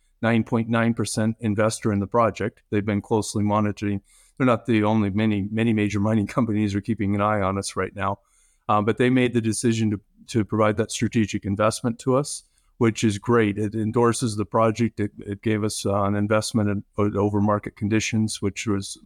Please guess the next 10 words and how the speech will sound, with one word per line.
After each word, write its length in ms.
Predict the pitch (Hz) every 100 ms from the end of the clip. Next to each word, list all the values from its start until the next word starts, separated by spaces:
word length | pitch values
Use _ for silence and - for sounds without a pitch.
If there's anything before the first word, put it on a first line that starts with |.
| -
minimized 480 | 110 107 104 101 101
our 80 | 101
dilution 460 | 104 107 104 104
going 200 | 98 98
forward. 360 | - 104 98 95 _ _ _ _ _ -
And, 340 | 113 110 113
um, 380 | 107 104 104 104
they 160 | 123 120
like 300 | 120 117 117
what 180 | 107